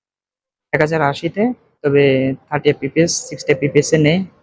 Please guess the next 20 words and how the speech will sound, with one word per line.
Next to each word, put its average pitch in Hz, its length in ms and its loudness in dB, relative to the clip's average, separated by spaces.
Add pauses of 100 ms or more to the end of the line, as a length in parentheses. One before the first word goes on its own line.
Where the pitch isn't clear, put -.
(180)
স্মুথলি 147 380 0
ভিডিও 143 300 4
এটাতে 139 300 -2
পাচ্ছেন 143 380 -4
না। 151 220 0 (4000)
তবে 196 360 4
যথেষ্ট 170 300 -4
ভালো 165 220 4
লাগছে 170 300 -2
আমার 156 180 0
থেকে 165 220 -8
তো, 180 280 0
আহ, 131 540 -4
personally 151 640 -4
গ্রিন 143 220 2
কালারটা 147 320 0
যথেষ্ট 135 360 -4
ভালো 131 200 0
লাগছে। 120 280 -6 (1300)
আহ, 180 260 6